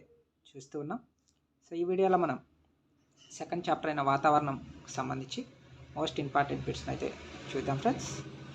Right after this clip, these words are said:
So, వీడియో చూస్తున్న ప్రతి ఒక్కరు వీడియోని లైక్ చేసి షేర్ చేయండి. అలాగే మన ఛానల్ని ఫస్ట్ టైమ్ చూస్తున్నట్లయితే ఛానల్ని తప్పకుండా సబ్స్క్రైబ్ చేసుకొని పక్కనున్న బెల్ సింబల్ని యాక్టివేట్ చేసుకోండి, ఫ్రెండ్స్. ఓకే? So, and అలాగే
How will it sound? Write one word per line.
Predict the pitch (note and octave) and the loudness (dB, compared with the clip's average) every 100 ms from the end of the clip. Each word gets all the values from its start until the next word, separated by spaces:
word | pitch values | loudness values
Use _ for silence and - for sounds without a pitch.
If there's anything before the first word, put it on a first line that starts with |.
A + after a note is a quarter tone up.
| - - - | -14 -14 -10
So, | F3+ D#3+ | -2 2
వీడియో | F#3+ F#3+ | 4 4
చూస్తున్న | F#3+ G3 F3 | 2 0 -2
ప్రతి | E3 E3 D3+ | -2 -2 -2
ఒక్కరు | D#3 C3+ | -2 -2
వీడియోని | C#3 D#3 C#3 | -2 0 0
లైక్ | B2+ - | -2 -6
చేసి | C#3 C3 | -6 -8
షేర్ | C#3 C3 - | -8 -8 -8
చేయండి. | D3 E3+ | -4 0
అలాగే | D3+ D3+ D3+ | 2 2 0
మన | C#3 C3+ | -2 -2
ఛానల్ని | C3 C#3+ C#3+ | -2 -2 -4
ఫస్ట్ | C3 - | -6 -6
టైమ్ | D#3+ D#3 | -8 -8
చూస్తున్నట్లయితే | C#3 D3 C3 C3+ B2+ B2+ | -10 -8 -10 -10 -10 -10
ఛానల్ని | B2+ C3 C#3+ C#3+ | -8 -8 -10 -12
తప్పకుండా | - - C#3 C3+ | -16 -6 -4 -4
సబ్స్క్రైబ్ | - - - C#3 C#3 | -8 -12 -10 -8 -10
చేసుకొని | C3+ C3 - | -10 -12 -12
పక్కనున్న | A#2 C3+ C3 - - - - - C#3 | -10 -8 -8 -8 -14 -20 -20 -18 -14
బెల్ | B2+ | -12
సింబల్ని | C#3+ C3 B2 - - - | -10 -8 -8 -12 -20 -20
యాక్టివేట్ | - - B2 - | -16 -10 -10 -10
చేసుకోండి, | A#2+ C3+ - | -16 -18 -4
ఫ్రెండ్స్. | A3+ - - - - - | -4 -4 -12 -20 -20 -10
ఓకే? | B3+ - - - - - - - - | -8 -8 -14 -20 -20 -20 -20 -20 -2
So, | F#3 | 4
and | F3+ | 10
అలాగే | F#3+ G3+ | 10 10